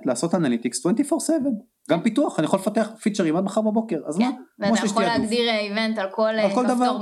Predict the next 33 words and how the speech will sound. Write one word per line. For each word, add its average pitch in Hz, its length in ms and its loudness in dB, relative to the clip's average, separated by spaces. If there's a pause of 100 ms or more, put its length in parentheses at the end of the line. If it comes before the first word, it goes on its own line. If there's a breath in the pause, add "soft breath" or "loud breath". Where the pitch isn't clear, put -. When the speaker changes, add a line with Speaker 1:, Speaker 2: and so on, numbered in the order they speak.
Speaker 2:
במערכת, 190 460 -4 (100)
Speaker 1:
בדיוק. 226 260 4
Speaker 2:
ו- 214 60 -4 (920)
Speaker 1:
אז 143 180 0
לא, 170 320 0
אין 175 160 2
את 220 120 0
זה, 113 220 0
אנחנו 139 240 0
לא 170 80 4
עובדים 170 280 0
ככה, 113 380 -2
זה 120 120 -2
גישה 131 300 0
שכאילו 202 360 2
בהתחלה 139 380 0
אתה 175 140 -2
אומר, 165 120 2
"כן, 214 300 2
בוא 175 80 2
נשים 180 240 0
איבנטים 170 260 2
על 151 80 2
כל 170 120 2
הכפתורים 175 400 0
ובוא 151 160 2
נמדוד 143 280 0
הכל", 175 300 0
ואז 151 260 -2
פתאום 175 300 0
המערכת 127 360 0
מקיאה 147 440 0
עליך 151 280 -2